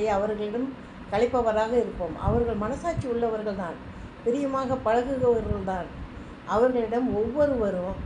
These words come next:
இதை எதிர்க்கட்சி நியாயமாக செய்ய வேண்டும் என்றால் அவர்கள் செய்வதில்லை. அவர்களை பற்றி நாம் கருதவும் வேண்டாம். உண்மையான மானமுள்ள தமிழர்கள்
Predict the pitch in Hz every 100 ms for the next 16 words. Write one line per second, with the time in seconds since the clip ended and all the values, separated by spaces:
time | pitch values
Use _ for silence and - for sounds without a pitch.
0 | - - - - 190 214 240 190 220 339
1 | - 320 240 277 233 233 247 240 240 254
2 | 247 214 214 208 202 196 190 190 247 202
3 | 190 - 190 220 233 190 160 143 190 214
4 | 214 214 220 269 220 190 - - - 202
5 | 220 277 311 254 180 156 160 - - -
6 | - - - 196 240 262 269 240 190 240
7 | 254 247 262 262 202 214 214 185 190